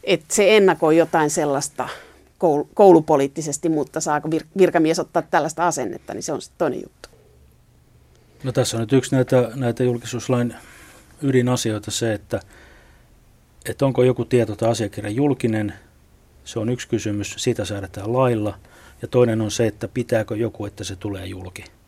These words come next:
Speaker 2: tai, tai tykkääkö joku, että minkälaisia juttuja siitä tehdään. Ja, ja tässä jälkimmäisessä,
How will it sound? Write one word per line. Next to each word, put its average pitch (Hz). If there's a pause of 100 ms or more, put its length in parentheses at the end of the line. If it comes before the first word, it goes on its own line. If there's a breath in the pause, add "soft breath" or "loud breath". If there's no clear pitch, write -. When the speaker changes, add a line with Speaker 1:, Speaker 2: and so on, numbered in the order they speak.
(280)
Speaker 2:
tai, 101 (280)
tai 107
tykkääkö 110
joku, 104
että 98
minkälaisia 107
juttuja 101
siitä -
tehdään. - (1120 soft breath)
Ja, 107
ja 107
tässä -
jälkimmäisessä, 120